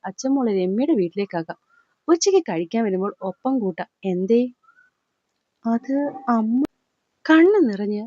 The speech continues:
മുഖം വീണ്ടും സങ്കടത്തിലായി. "അതൊക്കെ അച്ഛൻ പറഞ്ഞോളാം. മോള് വേഗം പോയി മുഖം കഴുകി വാ." അദ്ദേഹം മകളെ പറഞ്ഞ് അകത്തേക്ക് വിട്ടുകൊണ്ട് നേരെ അടുക്കളയിലേക്ക് ചെന്നു. "സ്വന്തം മോളെ പറയുമ്പോൾ എല്ലാ അപ്പന്മാർക്കും നോവും. അല്ലെങ്കിൽ ഞാൻ വല്ലവർക്കും ഉണ്ടായ മോളല്ലേ?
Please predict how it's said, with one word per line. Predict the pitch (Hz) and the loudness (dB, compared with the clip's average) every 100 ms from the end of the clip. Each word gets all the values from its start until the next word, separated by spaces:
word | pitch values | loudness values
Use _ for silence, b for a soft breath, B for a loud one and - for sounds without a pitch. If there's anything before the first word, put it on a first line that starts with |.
| 262 | -6
മുഖം | 226 277 - - | -2 -2 -4 -4
വീണ്ടും | 240 190 180 214 | 0 0 -2 -4
സങ്കടത്തിലായി. | - 185 180 196 202 185 180 - _ _ _ _ _ _ _ _ _ - | -4 -6 -4 -4 -4 -6 -8 -12 _ _ _ _ _ _ _ _ _ 0
"അതൊക്കെ | 349 180 - | 0 0 -6
അച്ഛൻ | 190 165 - 202 | -10 -10 -10 -10
പറഞ്ഞോളാം. | 175 165 165 175 _ _ _ _ _ | -6 -6 -6 -8 _ _ _ _ _
മോള് | 277 339 349 | -2 2 2
വേഗം | 170 170 190 | 0 -4 -4
പോയി | 185 185 | -6 -4
മുഖം | 190 190 294 | -4 -4 -8
കഴുകി | 247 170 170 180 | -6 -6 -2 -2
വാ." | 170 - _ _ _ _ _ _ - | -4 -8 _ _ _ _ _ _ -2
അദ്ദേഹം | 392 427 349 285 | 0 2 2 0
മകളെ | 202 196 269 330 | 0 -4 -4 -4
പറഞ്ഞ് | 247 190 185 190 - | -4 -6 -4 -6 -6
അകത്തേക്ക് | 214 262 - 339 330 | -6 -4 -2 2 2
വിട്ടുകൊണ്ട് | 208 190 180 185 | 2 -4 -6 -6
നേരെ | 196 208 233 320 | -6 -4 -4 -4
അടുക്കളയിലേക്ക് | 190 190 214 214 226 220 | -4 -8 -4 -4 -2 0
ചെന്നു. | 180 180 - _ _ _ _ _ _ _ _ _ _ - | 0 -4 -8 _ _ _ _ _ _ _ _ _ _ -6
"സ്വന്തം | 202 190 240 403 | -2 0 2 4
മോളെ | 240 226 | 4 0
പറയുമ്പോൾ | 247 233 226 240 | -2 -4 0 0
എല്ലാ | 196 170 294 | 0 -2 -2
അപ്പന്മാർക്കും | 294 220 220 220 226 | -2 -4 -4 -4 -4
നോവും. | 196 170 - _ - | -2 -2 -6 _ -10
അല്ലെങ്കിൽ | 185 190 208 269 | -4 -2 0 2
ഞാൻ | 302 320 | 2 2
വല്ലവർക്കും | 240 175 190 214 311 | 0 -2 -4 0 0
ഉണ്ടായ | 277 277 | 2 0
മോളല്ലേ? | 269 196 202 196 | 0 0 0 0